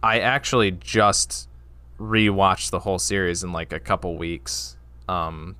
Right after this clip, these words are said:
'cause I finished the second season of How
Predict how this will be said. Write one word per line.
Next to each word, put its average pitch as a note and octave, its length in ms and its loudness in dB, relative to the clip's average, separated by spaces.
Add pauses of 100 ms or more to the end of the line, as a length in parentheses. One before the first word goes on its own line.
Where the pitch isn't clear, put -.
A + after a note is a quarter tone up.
'cause A2 160 0
I G2 80 4
finished A2+ 480 0
the G2+ 80 -2
second G2+ 460 -2
season F#2 440 -4
of E2+ 300 -4
How F2+ 300 -2